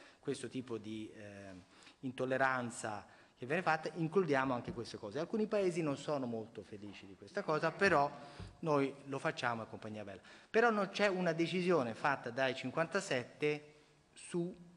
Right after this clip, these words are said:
eh, come dire, un impegno ad esprimerci su quella questione specifica. E la stessa cosa riguarda anche,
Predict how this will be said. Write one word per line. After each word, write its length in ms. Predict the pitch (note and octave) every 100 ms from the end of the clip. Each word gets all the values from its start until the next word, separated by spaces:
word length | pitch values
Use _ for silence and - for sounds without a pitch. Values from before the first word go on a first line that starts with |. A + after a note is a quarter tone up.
| -
eh, 340 | B2+ B2 A#2 G#2+
come 140 | C3 D3
dire, 240 | A#2+ - D#3
un 140 | E3+
impegno 800 | G3 G3+ E3+ D#3 D#3 D#3 D3+ D3+
ad 220 | C#3+ D3+
esprimerci 880 | E3 - D#3 C#3+ C3 B2+ - C3+ B2+ - - -
su 320 | - D3 D3
quella 540 | C3 A#2 A2+ A2 G#2+ - - _
questione 400 | - C3+ - A2+
specifica. 520 | G2 F#2 - F2+ F#2+ - - -
E 80 | -
la 100 | F3
stessa 300 | F3 G#3 A3+
cosa 220 | G#3 G3+
riguarda 380 | G3 D3 C#3 C3+
anche, 500 | B2+ B2 - A#2 A2+